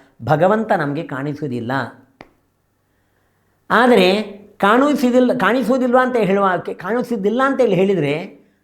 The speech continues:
ಅವನು ತನಗೆ ಇಚ್ಛೆ ಬಂದರೆ, ನಾವು ಭಕ್ತಿಯಿಂದ ದೇವರನ್ನು ಸ್ತೋತ್ರ ಮಾಡಿದರೆ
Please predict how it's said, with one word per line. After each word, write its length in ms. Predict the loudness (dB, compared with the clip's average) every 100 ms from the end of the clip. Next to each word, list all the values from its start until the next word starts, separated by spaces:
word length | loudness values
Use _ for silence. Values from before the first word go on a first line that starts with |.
| _
ಅವನು 520 | -6 -6 -4 -4 -6 -14 _ _ _ _ _ _
ತನಗೆ 400 | -2 0 2 2
ಇಚ್ಛೆ 560 | 0 -4 -8 -8 0 0
ಬಂದರೆ, 280 | 2 -2 -2
ನಾವು 240 | -2 0
ಭಕ್ತಿಯಿಂದ 580 | 0 -2 -8 -4 0 2 2
ದೇವರನ್ನು 420 | 2 0 0 -4
ಸ್ತೋತ್ರ 400 | -2 0 2 0
ಮಾಡಿದರೆ 640 | -2 -2 -2 -4 -4 -6